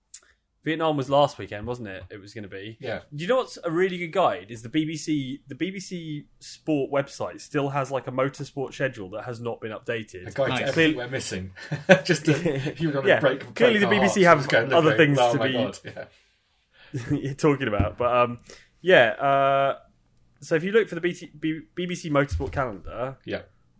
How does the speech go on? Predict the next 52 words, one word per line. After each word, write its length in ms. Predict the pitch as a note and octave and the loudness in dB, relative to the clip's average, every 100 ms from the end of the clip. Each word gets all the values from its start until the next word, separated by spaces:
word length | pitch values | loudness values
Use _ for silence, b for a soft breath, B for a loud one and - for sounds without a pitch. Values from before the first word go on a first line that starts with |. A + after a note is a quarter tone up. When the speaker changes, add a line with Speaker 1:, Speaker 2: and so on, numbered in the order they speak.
| - - | -12 0
Speaker 1:
um, 540 | B2 B2+ B2 B2 A#2+ _ - _ _ _ _ _ _ _ | 4 4 2 -4 -10 _ -20 _ _ _ _ _ _ _
it's 220 | D3+ D3 | -8 -8
still 240 | - G#3+ F#3 | -2 0 4
there. 360 | G#3 B2 - - | 4 2 -4 -14
It's 160 | C#3 C#3+ | -12 -12
still 240 | - E3+ D#3 | -8 -4 0
there. 280 | D#3+ A2+ G2 | 0 0 -4
So 240 | - C#3 | 2 2
we 180 | D3+ F3+ | 4 2
Speaker 2:
I 60 | |
Speaker 1:
are 100 | E3 | 4
on 220 | D#3+ D#3 D#3 | 2 2 0
what? 220 | C#3+ C3+ | 0 -2
Speaker 2:
have 180 | C3+ C3+ | -6 -4
a 40 | |
Speaker 1:
The 60 | D3 | -4
end 140 | D#3 | -2
of 60 | D#3 | -2
Speaker 2:
morbid 180 | E3+ | -2
Speaker 1:
April? 160 | C3+ G3+ | -2 -4
Speaker 2:
curiosity 500 | A3+ - G2 G2 G2 - | -4 -8 -14 -16 -16 -18
to 60 | - | -20
see 220 | - G2 | -16 -16
what, 220 | G2+ - - A2+ | -14 -16 -16 -14
uh, 160 | F#2+ F#2+ | -12 -4
Speaker 3:
I'm 180 | C3 C3+ | -2 0
looking. 280 | C#3+ B2 A2 | -2 -4 -6
Speaker 2:
we're 60 | |
missing. 360 | G#2 F#2 G2 G2+ _ _ _ _ _ | -8 -16 -18 -20 _ _ _ _ _
Speaker 3:
Um, 100 | C3+ B2+ D3+ | -2 2 4
Speaker 1:
Uh, 100 | D3+ | 2
we, 60 | D#3+ - _ | 0 -10 _
we're 120 | F3+ | 2
not 80 | G3 | 4
Speaker 3:
yeah, 60 | C3+ | 4
Speaker 1:
end 80 | C#3 | 4
Speaker 3:
so 80 | D#3+ | 4
Speaker 1:
of 40 | |
April 240 | D3 - E3 | 4 0 -4
Speaker 3:
it's, 60 | |
Speaker 1:
yet, 100 | A#2+ | -2
are 100 | B2 | -2
Speaker 3:
it's 80 | - | -4
Speaker 1:
we? 60 | A2 | -6
Speaker 3:
bet-, 160 | E3 | -6
it 140 | F3+ F3+ | -2 2
would 120 | F#3 | 2
have 60 | F3+ | 2
been 160 | F3 | 0
between 720 | D#3 D3 F3 E3 D#3+ D#3 D3+ D3 _ _ _ _ - | -2 -6 -4 -2 -2 -4 -8 -12 _ _ _ _ -12
the 60 | |
Vietnamese 800 | C3+ C#3+ C#3+ C3+ B2+ B2 A#2+ A#2 | -2 0 0 -2 -2 -2 -6 -12